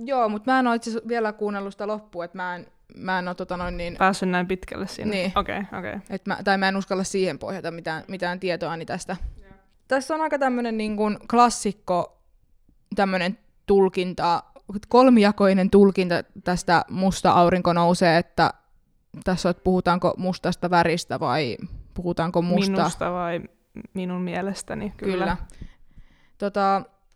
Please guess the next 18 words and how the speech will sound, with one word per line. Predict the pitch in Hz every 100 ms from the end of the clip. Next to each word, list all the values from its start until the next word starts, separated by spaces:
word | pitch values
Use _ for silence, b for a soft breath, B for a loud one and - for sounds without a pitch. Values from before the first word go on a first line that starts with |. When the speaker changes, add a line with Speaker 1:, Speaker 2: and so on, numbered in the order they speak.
| _
Speaker 1:
mä | - 202
itse | 226 -
asiassa | 262
luin | 285 254
jostain | 220 220 202
netistä, | 220 - 196 - 170
että | 170 - 180 -
joku | 196 196 196 185 -
itse | 208 - 202
ajatteli, | 185 185 175 180
että | 180
se | -
olisi | 180
johdonmukaisinta | 202 214 202 185 175 190 180
ajatella, | 170 196 190 175
että |
se | 180
tarkoittaa | 180 180 175 185 190